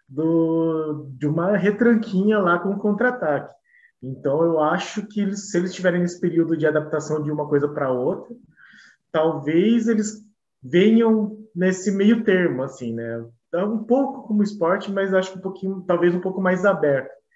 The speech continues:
que é você se segurar um pouco atrás, mas conseguir sair às vezes. E aí o Santos vai ter que usar aí um pouco mais de, de habilidade individual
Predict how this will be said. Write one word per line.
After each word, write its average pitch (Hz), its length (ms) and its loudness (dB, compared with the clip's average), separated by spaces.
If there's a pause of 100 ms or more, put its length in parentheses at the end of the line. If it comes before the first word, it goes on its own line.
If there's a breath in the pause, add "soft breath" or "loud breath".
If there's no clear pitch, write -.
(340 soft breath)
que 135 80 -4
é 139 80 2
você 151 600 -2
se - 160 -8
segurar 170 280 2
um - 60 -4
pouco 170 200 0
atrás, 180 500 2
mas 185 180 -2
conseguir 175 400 -6
sair 165 440 2
às 139 180 -2
vezes. 175 640 -4 (1040)
E 165 80 4
aí 156 180 2
o 170 40 2
Santos 196 320 -2
vai 180 160 2
ter 190 220 0
que 214 100 -2
usar 175 280 2
aí 160 260 -2 (460 soft breath)
um 143 80 -6
pouco 160 280 0
mais 160 420 0
de, 160 400 -2 (120)
de 175 100 2
habilidade 170 540 2
individual 175 880 0